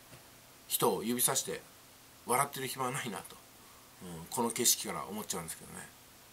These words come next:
うん、まあ、なんてことをね、考えながら。うん、まとめるとね、暗号通貨の知識、投資の脳、これは十代の頃に培っておく。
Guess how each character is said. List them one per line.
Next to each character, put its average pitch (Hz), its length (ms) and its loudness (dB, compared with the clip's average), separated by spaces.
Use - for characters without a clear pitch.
う - 580 -12
ん、 - 0 -
ま 143 60 8
あ、 - 40 10
な 139 120 10
ん 127 40 4
て 117 80 -2
こ 92 120 -2
と 82 80 -6
を 85 40 -4
ね、 101 200 -4
考 107 80 -2
え 92 60 0
な 85 100 -2
が 78 80 -6
ら。 - 100 -10
う 87 40 -8
ん、 - 20 0
ま 120 60 2
と 131 100 0
め 151 80 6
る 147 80 4
と 110 100 -2
ね、 - 160 -2
暗 131 160 0
号 143 120 4
通 143 160 -2
貨 120 100 2
の 98 80 0
知 107 140 2
識、 - 280 2
投 139 160 0
資 143 140 6
の 127 120 2
脳、 131 240 0
こ 117 80 4
れ 110 60 4
は 123 280 10
十 165 240 8
代 143 160 10
の 226 120 6
頃 135 240 4
に 143 260 -2
培 - 300 4
っ - 40 -6
て - 120 -4
お 90 100 0
く。 - 180 -8